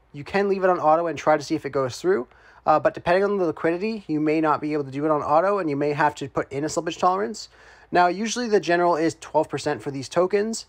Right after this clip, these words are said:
You guys can try twelve percent if auto does not work for you, but you can feel free to try lower and a bit higher if that does not work for you. It's just based on the liquidity, so you do have to play around with it 'cause it will change every second of the day.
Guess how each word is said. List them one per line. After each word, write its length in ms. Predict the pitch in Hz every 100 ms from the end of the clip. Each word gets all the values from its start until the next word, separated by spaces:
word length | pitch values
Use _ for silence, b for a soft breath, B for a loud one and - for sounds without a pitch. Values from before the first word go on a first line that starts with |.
| b
You 100 | 139
guys 220 | 151 175 -
can 180 | 185
try 220 | 175 185 180
twelve 260 | 175 175
percent 320 | 170 - 170
if 160 | 160 - -
auto 220 | 143 156
does 120 | 147
not 200 | 143 123
work 180 | 160 190
for 120 | -
you, 220 | 196 190 196 B B
but 120 | 185
you 80 | 190
can 140 | 190 220
feel 160 | 233
free 160 | - 185
to 80 | 170
try 220 | - 165
lower 360 | 143 143 147
and 200 | 139 147
a 40 | 143
bit 140 | 139
higher 300 | - 143 147
if 80 | 143
that 160 | 143 131
does 160 | 127
not 180 | 135 107
work 220 | 135 170
for 160 | - 190
you. 240 | 190 190 B B -
It's 140 | 170
just 180 | 220 -
based 180 | 185 180
on 80 | 175
the 60 |
liquidity, 600 | 165 151 - 147 156 202
so 160 | 202 160
you 120 | 143
do 140 | 147
have 100 | 175
to 80 | 170
play 160 | - 160
around 260 | 139 139
with 140 | 160 170
it 180 | 202 -
'cause 140 | 131
it 100 | 147
will 200 | 143 151
change 480 | - 147 156 190 - - _
every 260 | 151 143 160
second 320 | - 147 139
of 60 | 117
the 80 |
day. 260 | 135 196 220